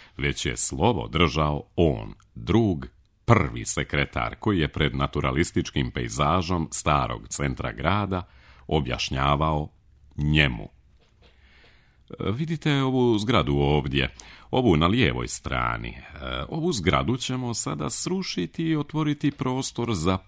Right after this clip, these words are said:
put koji će povezivati ovaj trg ovdje sa ulicom koja.” I pošto prvi sekretar nije nalazio referencu u pejzažu pred njim, prešao je na drugi pejzaž nekoliko metara dalje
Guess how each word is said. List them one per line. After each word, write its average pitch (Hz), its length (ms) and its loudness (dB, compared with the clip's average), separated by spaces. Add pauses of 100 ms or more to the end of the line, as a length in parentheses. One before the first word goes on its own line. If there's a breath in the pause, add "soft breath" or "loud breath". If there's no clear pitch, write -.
put 78 460 0
koji 71 200 0
će - 180 -2
povezivati 107 880 -2 (100)
ovaj 95 380 0 (120)
trg 64 380 0 (120)
ovdje 90 600 0 (360 loud breath)
sa - 240 -4
ulicom 139 440 0
koja.” 117 600 2 (760 soft breath)
I - 120 -2
pošto - 240 -4
prvi 76 220 -2
sekretar 80 520 -2
nije 82 240 0
nalazio 71 460 0
referencu 76 640 0
u 65 80 0
pejzažu 67 680 0
pred 64 320 -4
njim, 131 400 -4
prešao 143 400 -6
je 143 60 -6
na 143 80 -6
drugi 147 300 2
pejzaž 67 580 -4
nekoliko 110 360 -2
metara 85 400 0
dalje 57 340 -4